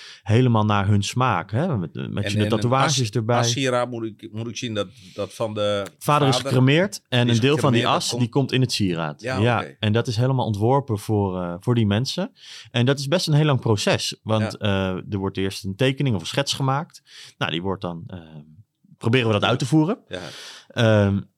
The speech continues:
Speaker 1: maar dat is ook, dit blijft handwerk. We doen dat soort dingen met de hand
Speaker 2: Ja.
Speaker 1: in huis. Hè? We hebben een goudsmid daarvoor. En, eh, mijn vader is een geweldig ontwerper daarin. Dus, ehm, nou, dat, en, maar soms gaat dat dan,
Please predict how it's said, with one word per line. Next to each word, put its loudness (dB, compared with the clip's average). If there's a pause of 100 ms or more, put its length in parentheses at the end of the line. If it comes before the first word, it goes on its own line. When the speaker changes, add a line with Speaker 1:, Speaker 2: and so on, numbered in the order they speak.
(100)
Speaker 1:
maar 2
dat 2
is 2
ook, 0
dit 0
blijft 2
handwerk. 0
We 2
doen 4
dat 2
soort -2
dingen 2
met 2
de 0
hand 0
Speaker 2:
Ja. 0
Speaker 1:
in 4
huis. 0
Hè? -2
We -6
hebben -6
een -8
goudsmid -8
daarvoor. -4
En, -4
eh, -8
mijn -10
vader -2
is -8
een -14
geweldig -2
ontwerper -6
daarin. -6 (500)
Dus, 0
ehm, 0 (360)
nou, -2
dat, 0 (220)
en, 2 (120)
maar -4
soms 0
gaat 2
dat 0
dan, 0